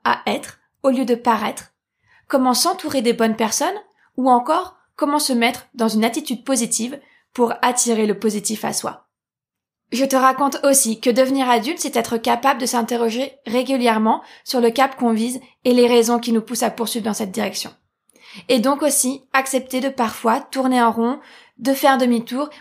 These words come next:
ou bien d'emprunter des chemins sinueux qui nous ont rallongés. Si tu as déjà été en coaching avec moi,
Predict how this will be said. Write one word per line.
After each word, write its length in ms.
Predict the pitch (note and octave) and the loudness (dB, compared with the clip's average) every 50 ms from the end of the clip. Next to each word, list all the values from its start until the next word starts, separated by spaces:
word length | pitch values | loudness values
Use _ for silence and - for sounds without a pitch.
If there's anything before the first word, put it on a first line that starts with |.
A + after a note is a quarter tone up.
| - - | -10 -6
ou 80 | C#4+ A#3 | -4 -2
bien 220 | G3+ A3+ C4 C4 | 2 2 2 4
d'emprunter 640 | B3+ C4 B3+ B3 B3 - B3+ B3 A#3 - C4 C4 | 4 2 0 0 -2 -2 -4 -4 -2 -4 -4 -4
des 100 | A3+ B3+ | -2 -2
chemins 320 | A3+ - B3+ A#3 A#3 A#3 A#3+ | -2 -2 -2 0 0 0 0
sinueux 340 | A#3 - A#3 A3 G#3+ G#3+ A3 | -2 -2 -2 0 0 -2 -2
qui 200 | A3 - A#3 A3+ | -4 -2 0 0
nous 180 | A3+ G#3 A3 | 0 2 0
ont 60 | A3 | 0
rallongés. 580 | G#3 G#3+ G#3+ G#3 G3+ G3+ G3+ A3 - - _ _ _ _ _ - | 0 0 0 0 0 -2 -4 -6 -10 -12 _ _ _ _ _ -6
Si 160 | - C#4 C4+ | -4 -4 -2
tu 140 | - B3+ B3+ | 0 2 2
as 80 | A#3+ A#3 | 4 4
déjà 320 | B3+ C4 A#3+ D#4 D4 C#4+ | 4 2 4 4 4 2
été 160 | C4 C4+ C4 | 2 0 2
en 140 | B3+ A#3 A3+ | 0 0 2
coaching 320 | A#3+ A#3 A#3 - B3 A#3 | 0 -2 -2 0 -2 0
avec 260 | A3+ A3 A3 G#3+ G#3+ - | 0 0 0 -2 -2 0
moi, 240 | A3 A3+ A#3+ B3+ | 0 0 0 -2